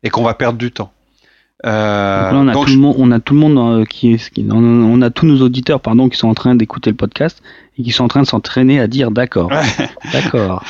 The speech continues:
Speaker 1: <laughs> Bah oui, euh, parce qu'en
Speaker 2: Un
Speaker 1: fait,
Speaker 2: bon
Speaker 1: à
Speaker 2: exercice à faire.
Speaker 1: je peux tout à fait utiliser des mots, dire des choses, et puis avec le ton, faire naître une tension
Speaker 2: Bien
Speaker 1: entre
Speaker 2: sûr.
Speaker 1: le collaborateur et moi.
Speaker 2: Ouais, c'est important.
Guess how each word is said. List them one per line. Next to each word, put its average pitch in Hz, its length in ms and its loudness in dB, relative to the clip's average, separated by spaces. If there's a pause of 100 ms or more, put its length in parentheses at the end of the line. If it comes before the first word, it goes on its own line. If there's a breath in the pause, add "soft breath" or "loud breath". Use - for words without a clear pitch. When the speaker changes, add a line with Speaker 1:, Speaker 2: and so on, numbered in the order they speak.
(140 loud breath)
Speaker 1:
<laughs> - 180 -2
Bah 123 200 -2
oui, 165 240 0 (280)
euh, 120 540 -2
parce 131 240 -4
qu'en 143 160 -2
Speaker 2:
Un 110 80 2
Speaker 1:
fait, 113 100 2
Speaker 2:
bon 139 120 2
Speaker 1:
à 131 60 2
Speaker 2:
exercice 139 440 -2
à 123 60 -2
faire. 143 340 -8
Speaker 1:
je - 60 -8
peux 165 120 -2
tout 214 200 -2
à 185 80 2
fait 175 200 0
utiliser 127 480 -2
des 117 120 -2
mots, 175 260 0
dire 123 200 -4
des 117 120 -2
choses, 175 320 0
et 120 80 -2
puis 131 220 -2
avec 123 260 -2
le 123 100 2
ton, 196 300 -4
faire 151 280 -4
naître 160 240 -2
une 135 120 -2
tension 131 320 -2
Speaker 2:
Bien 120 60 2
Speaker 1:
entre - 120 -4
Speaker 2:
sûr. 123 60 0
Speaker 1:
le 117 60 -6
collaborateur 120 680 -2
et 127 40 -2
moi. 117 260 -8 (520)
Speaker 2:
Ouais, 135 180 2
c'est - 140 -8
important. 120 460 -4